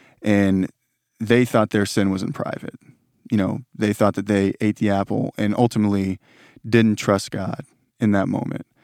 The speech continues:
And immediately their sin found them out. And they had separation from God because of that sin. And then if you even go furthermore and look at the story of Cain and Abel, and, uh, God even asked Cain, you know, "Where is your brother Abel?" And he responds with,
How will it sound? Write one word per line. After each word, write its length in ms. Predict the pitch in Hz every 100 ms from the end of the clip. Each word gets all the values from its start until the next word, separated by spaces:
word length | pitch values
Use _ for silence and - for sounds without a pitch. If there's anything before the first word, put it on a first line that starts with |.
| _ _ _ _ _
And 140 | 117 104
immediately 880 | 101 110 117 110 104 101 98 92 101 _
their 160 | 113 98
sin 260 | - 107
found 300 | 113 - -
them 140 | - -
out. 260 | - - -
And 120 | 110
they 120 | 104
had 240 | 104 98 92
separation 600 | - - 110 110 - -
from 200 | - -
God 240 | 123 123
because 280 | 123 - 113
of 80 | 117
that 140 | -
sin. 360 | - - 98 120 _ _ _ _ _ _ _ -
And 160 | 113 117
then 100 | 110
if 120 | 107
you 100 | 113
even 220 | 110 104
go 160 | 104 104
furthermore 720 | - 117 107 104 107 104 104
and 120 | 98
look 240 | 101 101 -
at 380 | 107 98 98 - -
the 100 | 110
story 320 | - 107 98
of 80 | 95
Cain 200 | - 95
and 100 | 95
Abel, 380 | 107 101 - 123 _ _ _ _ 110
and, 520 | 101 98 92 90 - _ _ _ _ _ _
uh, 300 | 101 92 87 - -
God 240 | 107 110
even 160 | 107 101
asked 240 | 98 92
Cain, 520 | - 135 101 95 87 - _ -
you 120 | 104
know, 240 | 90 90 - -
"Where 240 | 110 104
is 80 | 95
your 120 | 98
brother 260 | 98 95 98
Abel?" 300 | 110 95 95
And 80 | 101
he 160 | 98
responds 420 | 95 - 98 -
with, 160 | -